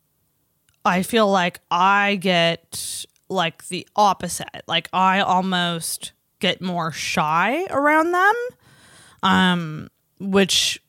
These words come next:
makes it very weird. And they'll just, like, come on the podcast and talk about them, and then, um, uh, make clips out of moments that I've had with them if they are guests, which a lot of them have been. <laughs>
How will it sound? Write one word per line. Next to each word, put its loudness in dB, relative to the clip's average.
makes 0
it -6
very 2
weird. 2
And 2
they'll 4
just, 0
like, -4
come -2
on 0
the -4
podcast -6
and -8
talk -10
about -8
them, -6
and 0
then, -4
um, -6
uh, 2
make -2
clips -2
out 4
of -2
moments -2
that 0
I've -2
had 0
with -4
them -4
if 0
they 2
are 0
guests, -6
which 0
a -2
lot 0
of -6
them -6
have 2
been. 4
<laughs> -14